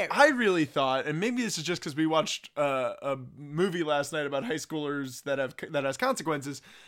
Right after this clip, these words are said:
Speaker 2: I really thought Troy and Chad were gonna get in trouble for this prank, 'cause this prank is kinda fucked up.
Speaker 1: Oh, no. Oh, not in two thousand eight, second semester of senior year?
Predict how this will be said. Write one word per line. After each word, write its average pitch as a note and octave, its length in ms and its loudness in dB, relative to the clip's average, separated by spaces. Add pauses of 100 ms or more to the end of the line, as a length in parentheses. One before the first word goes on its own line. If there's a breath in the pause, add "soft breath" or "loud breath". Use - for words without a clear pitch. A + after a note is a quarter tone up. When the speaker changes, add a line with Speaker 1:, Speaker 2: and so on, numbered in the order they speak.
(220 soft breath)
Speaker 2:
I G3 80 6
really C4+ 320 0
thought B3+ 200 2
Troy G#3 340 -4
and G3+ 120 -2
Chad F#3+ 260 2
were F#3+ 60 0
gonna F#3+ 120 -4
get F#3 140 -2
in F#3 60 -10
trouble A#3+ 300 -2
for F3+ 120 -6
this B2+ 180 -4
prank, A2 320 -8
'cause C#3 140 -8
this A3+ 160 -4
prank F#3 260 -2
is E3 120 -10
kinda G3+ 180 -4
fucked - 400 -4
up. C4 220 2
Speaker 1:
Oh, D#4 260 0 (100)
no. D#4 220 0 (120)
Oh, C#4 220 6 (120)
not A#3 220 2
in C4 100 -4
two E4 180 -2
thousand E4 380 4
eight, G#3+ 320 2
second B3 420 0
semester G3+ 540 0
of F3 100 -2
senior A3 640 -2
year? E3 640 0